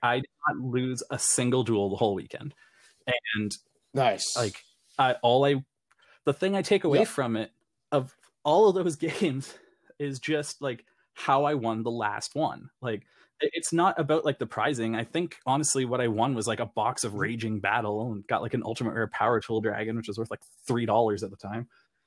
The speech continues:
Speaker 1: But, like, the, the things I do it for are more, like,
Speaker 2: Yeah.
Speaker 1: the memories of, like, how I overcame stuff. Like, I, I very happily remember, like, an Altergeist versus Dinosaur matchup where he had, like, Dolka and Ultimate Conductor Tyranno and Lagia, and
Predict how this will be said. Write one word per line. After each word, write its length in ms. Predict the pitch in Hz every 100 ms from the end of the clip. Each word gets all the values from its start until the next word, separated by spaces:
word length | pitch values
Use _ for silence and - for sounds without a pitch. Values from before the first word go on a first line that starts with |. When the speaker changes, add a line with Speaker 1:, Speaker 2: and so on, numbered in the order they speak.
| _ _ _ _ _ _
Speaker 1:
But, 320 | 143 127 - - 151
like, 380 | 143 110 110 - _ _ _ _ _
the, 180 | 131 156
the 120 | 143 156
things 420 | - 202 202 -
I 160 | 139 156
do 160 | 160 139
it 80 |
for 360 | 113 123 120 120
are 140 | 127 120
more, 220 | 123 123
like, 120 | 120
Speaker 2:
Yeah. 120 | 117 -
Speaker 1:
the 180 | 110 139
memories 540 | 123 131 127 120 113
of, 80 | 117
like, 160 | 120 113
how 600 | - - - 127 123 113
I 200 | - 120
overcame 600 | 113 107 104 - 120 117
stuff. 360 | - - -
Like, 200 | 110 101 -
I, 240 | 127 143 139
I 180 | 131 135
very 500 | 123 139 143 139 123 _
happily 500 | - 147 139 135 131
remember, 520 | 127 123 123 120 117
like, 300 | 110 107 -
an 100 | 135 131
Altergeist 440 | 123 123 120 117
versus 260 | 117 123 107
Dinosaur 500 | 113 117 110 123 110
matchup 400 | 107 92 110 101
where 400 | 117 110 104 113 _ _ _ _
he 160 | - 143
had, 320 | 135 127 120
like, 220 | 117 -
Dolka 580 | 123 143 131 - 127 123
and 120 | 120 120
Ultimate 360 | 127 - 120
Conductor 400 | 127 117 127 -
Tyranno 640 | 120 123 123 123 123 120 110
and 100 | 113
Lagia, 500 | 123 127 120 120 120
and 140 | 123